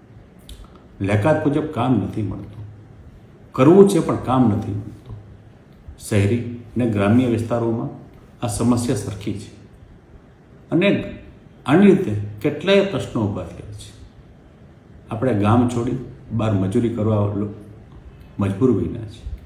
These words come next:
હું તમારી સમસ્યા સમજી અને તમારા દર્દનું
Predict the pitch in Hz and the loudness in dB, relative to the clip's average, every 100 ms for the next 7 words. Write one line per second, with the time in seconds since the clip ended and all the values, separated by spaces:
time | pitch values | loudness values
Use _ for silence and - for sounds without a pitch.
0 | - - - - - - - 117 117 113 | -20 -20 -20 -20 -20 -14 -6 -4 0 0
1 | 117 107 107 107 - 127 135 - - - | 0 0 0 0 -4 -8 -10 -14 -20 -20
2 | - - - 110 110 113 123 107 107 107 | -20 -20 -6 2 2 2 0 0 -2 0
3 | 104 104 98 104 104 120 139 | 0 2 0 2 2 0 -4